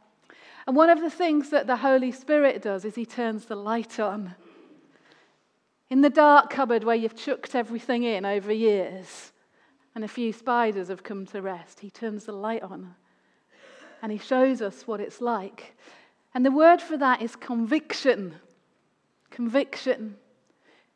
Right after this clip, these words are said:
He convicts us about things as they really are. That's truth. Truth is things as they really are from God's perspective. And that's what the Holy Spirit does. He convicts us about our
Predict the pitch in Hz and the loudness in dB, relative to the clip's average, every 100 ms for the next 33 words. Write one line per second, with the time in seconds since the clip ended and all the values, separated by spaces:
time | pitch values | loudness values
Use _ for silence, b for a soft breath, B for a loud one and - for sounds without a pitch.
0 | _ - 294 285 277 262 320 - - 277 | _ 0 0 0 -4 0 -2 -4 -8 -2
1 | 240 226 254 233 233 - - 254 254 247 | -2 -2 -4 0 0 0 -2 -2 -2 -4
2 | - 226 226 226 226 220 226 254 269 262 | -4 -6 -4 -4 -4 -4 -2 -2 -2 -2
3 | 247 233 185 156 208 220 b b b _ | -2 -2 -2 -2 -4 -4 b b b _
4 | - 220 - - 262 196 185 - _ _ | -6 -6 -6 -8 -2 -2 -4 -20 _ _
5 | _ _ b b - 294 302 294 - 285 | _ _ b b 0 2 2 -4 0 0
6 | 269 262 247 254 240 233 233 233 233 226 | 2 -2 -4 -4 -4 -2 0 0 0 -2
7 | 226 196 156 170 b b 233 214 220 214 | -2 -2 -4 -8 b b -8 -4 -4 -4
8 | - 220 - 220 - - 185 220 269 302 | -10 -18 -12 -14 -14 -16 -8 -4 -2 -2
9 | 247 247 269 262 233 - 277 262 240 - | -2 -2 -2 -2 -4 -8 -2 0 0 -4
10 | 208 - 196 B B B 254 262 277 262 | -8 -8 -14 B B B -6 -2 0 2
11 | 349 247 - 208 226 226 233 247 247 233 | 0 -2 -6 -2 -2 -4 -2 0 2 2
12 | 240 254 | 2 2